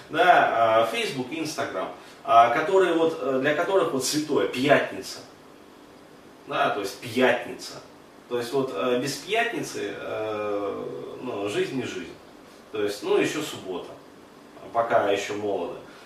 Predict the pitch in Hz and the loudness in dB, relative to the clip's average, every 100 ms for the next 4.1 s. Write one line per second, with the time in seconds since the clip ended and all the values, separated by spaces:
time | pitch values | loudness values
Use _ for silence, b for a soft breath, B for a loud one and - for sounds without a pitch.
0 | - 117 107 101 95 98 107 110 127 151 | -16 -4 0 0 0 0 2 4 2 0
1 | - 151 151 202 196 - 135 98 - 101 | -4 -2 0 0 0 0 -6 -8 -6 -10
2 | - 98 - - - - 92 110 117 127 | -8 -10 -10 -6 -6 -6 -10 -10 -6 -4
3 | 165 131 123 107 98 - 107 101 95 85 | -2 -2 -4 -4 -6 -8 -4 -2 -2 -8
4 | - | -14